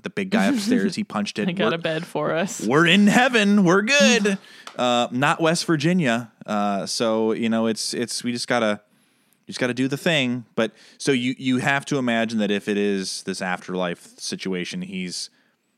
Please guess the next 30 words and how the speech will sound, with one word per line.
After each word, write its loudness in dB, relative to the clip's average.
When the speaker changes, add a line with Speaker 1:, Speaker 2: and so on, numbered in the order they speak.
Speaker 1:
he's -4
been -4
playing -2
her -6
for -8
multiple -6
episodes -8
to -8
the -8
point -10
where -8
the, -14
the, -14
the -14
brain -8
tumor -8
is -8
un-, -6
as -10
inoperable -6
and -12
it's -14
terminal -10
now, -20
and -16
she's -12
going -2
to -2
Speaker 2:
Mm-hmm. -4
Speaker 1:
die. -10